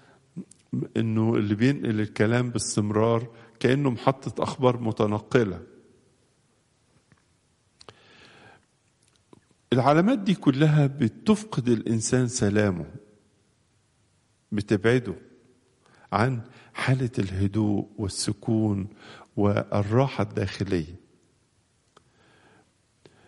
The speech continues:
كمان بعض الناس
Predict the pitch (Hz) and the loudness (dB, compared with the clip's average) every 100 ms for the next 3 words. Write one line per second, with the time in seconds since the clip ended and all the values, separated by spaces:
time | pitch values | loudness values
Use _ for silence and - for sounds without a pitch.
0 | _ _ - 143 214 226 269 - 170 151 | _ _ 2 4 4 4 -2 -6 0 2
1 | 190 175 127 113 113 135 147 151 - - | 2 0 0 0 2 2 2 2 -4 -6
2 | - - | -8 -8